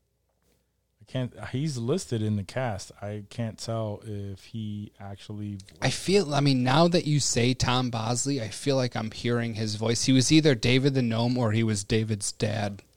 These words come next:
Speaker 1: Fucking Christopher Plummer was in it.
Speaker 2: Wow. Nickelodeon was pulling these people in
Speaker 1: <laughs>
Speaker 2: nineteen fucking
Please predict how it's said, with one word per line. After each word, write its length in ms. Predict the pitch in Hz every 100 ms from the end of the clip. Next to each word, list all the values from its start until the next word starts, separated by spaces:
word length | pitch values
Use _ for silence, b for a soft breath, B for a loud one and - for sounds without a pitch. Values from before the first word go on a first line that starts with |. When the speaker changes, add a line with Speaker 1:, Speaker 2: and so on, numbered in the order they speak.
| _ -
Speaker 1:
Fucking 380 | 113 104 95 90 _ _ -
Christopher 500 | - 131 - 123 123
Plummer 480 | - 110 113 123 135
was 180 | 139 135
in 140 | 143
it. 180 | 147 131 110
Speaker 2:
Wow. 680 | 110 139 190 214 139 104 - _ _ _ -
Nickelodeon 560 | 143 - 147 135 185 196
was 140 | 135
pulling 420 | - - 143 170 165
these 200 | 160 -
people 480 | 147 151 180 196
in 240 | 135 131 107 - - -
Speaker 1:
<laughs> 320 | _ _ -
Speaker 2:
nineteen 800 | 113 123 127 - 147 143 143 131 -
fucking 500 | - 143 143 120